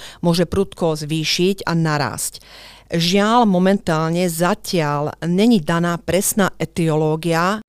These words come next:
ako by mal vyzerať, eh, mikrobióm zdravého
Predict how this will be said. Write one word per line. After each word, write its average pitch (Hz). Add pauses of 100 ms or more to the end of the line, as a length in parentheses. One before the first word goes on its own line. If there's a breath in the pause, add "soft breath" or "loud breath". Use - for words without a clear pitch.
ako 202
by 190
mal 175 (120)
vyzerať, 165
eh, -
mikrobióm 175
zdravého 170